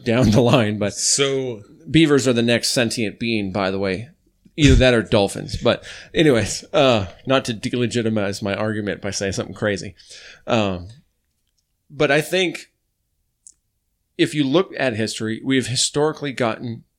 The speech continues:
Speaker 1: better and better and
Speaker 2: Mm-hmm.
Speaker 1: better. And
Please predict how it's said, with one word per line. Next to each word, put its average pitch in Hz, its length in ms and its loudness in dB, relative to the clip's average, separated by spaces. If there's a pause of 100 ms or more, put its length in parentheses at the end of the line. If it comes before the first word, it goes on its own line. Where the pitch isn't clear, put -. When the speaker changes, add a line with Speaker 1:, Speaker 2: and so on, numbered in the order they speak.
(140)
Speaker 1:
better 110 420 -2 (160)
and 120 180 -4
better 101 400 -4 (100)
and 107 120 -2
Speaker 2:
Mm-hmm. 87 60 -2
Speaker 1:
better. 104 320 -2 (920)
And 117 300 0